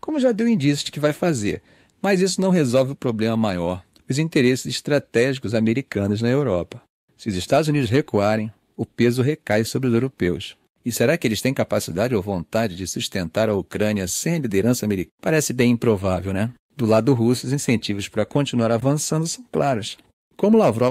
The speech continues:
mencionou em uma ocasião recente que comentamos em um dos vídeos do canal, Moscou acredita que qualquer promessa do Ocidente não será cumprida. Isso inclui compromissos de não expansão da otan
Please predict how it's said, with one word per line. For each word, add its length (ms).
mencionou 460
em 60
uma 100
ocasião 480
recente 720
que 80
comentamos 680
em 40
um 100
dos 180
vídeos 260
do 60
canal, 420
Moscou 440
acredita 420
que 100
qualquer 460
promessa 480
do 100
Ocidente 560
não 240
será 380
cumprida. 720
Isso 240
inclui 360
compromissos 760
de 120
não 220
expansão 640
da 100
otan 400